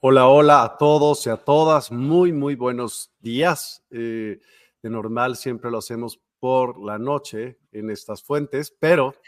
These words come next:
hoy tenemos un programa especialmente divertido y con una invitada que hace mucho tiempo no veíamos. Eh,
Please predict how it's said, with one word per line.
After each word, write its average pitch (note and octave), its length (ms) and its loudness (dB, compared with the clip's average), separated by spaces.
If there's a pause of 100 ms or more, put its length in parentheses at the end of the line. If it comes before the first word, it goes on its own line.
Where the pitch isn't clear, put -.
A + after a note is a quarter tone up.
(540)
hoy B2 160 -6
tenemos A#2 460 -10
un B2 100 -10
programa G#2 720 -10
especialmente G#2+ 920 -10
divertido G#2 680 -10
y A2 80 -10
con G#2 160 -12
una A2+ 100 -8
invitada G#2+ 520 -8
que - 100 -16
hace G#2+ 240 -12
mucho D#3 600 -8 (100)
tiempo A#2+ 380 -8
no G#2+ 120 -8
veíamos. F#2 640 -12 (720)
Eh, G#2+ 440 -10